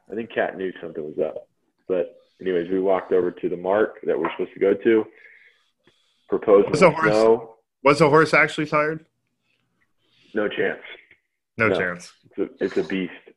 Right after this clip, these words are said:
Speaker 1: It's, uh, it's not fazed by human weight. Um, but
Speaker 2: Absolutely.
Speaker 1: it worked. She said, "Yes,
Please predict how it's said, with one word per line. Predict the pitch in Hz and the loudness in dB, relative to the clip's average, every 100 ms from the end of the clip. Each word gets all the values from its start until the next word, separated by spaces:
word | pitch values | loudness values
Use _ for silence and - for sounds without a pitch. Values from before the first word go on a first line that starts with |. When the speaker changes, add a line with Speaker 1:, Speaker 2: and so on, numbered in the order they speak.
| _ - | _ -8
Speaker 1:
It's, | 87 - - 95 | -6 -6 -6 -2
uh, | 85 80 76 _ _ _ _ _ | -2 -4 -8 _ _ _ _ _
it's | 98 - | -8 -2
not | 107 - | -4 0
fazed | 104 92 - | 2 0 0
by | 90 82 82 - _ _ _ _ _ _ _ _ | 0 0 -4 -10 _ _ _ _ _ _ _ _
human | - 98 87 80 | -14 -10 -8 -2
weight. | 90 76 - - - - - - - _ _ _ - | -2 -2 -8 -20 -20 -20 -20 -20 -20 _ _ _ -10
Um, | 90 80 78 - _ | -8 -8 -12 -20 _
but | - 82 - _ _ _ _ _ _ _ 104 | -6 -4 -6 _ _ _ _ _ _ _ -14
Speaker 2:
Absolutely. | - 104 101 98 | -2 0 4 6
Speaker 1:
it | |
worked. | 101 - - | 4 2 -8
She | - | -4
said, | 101 | -2
"Yes, | 85 98 117 | 4 4 4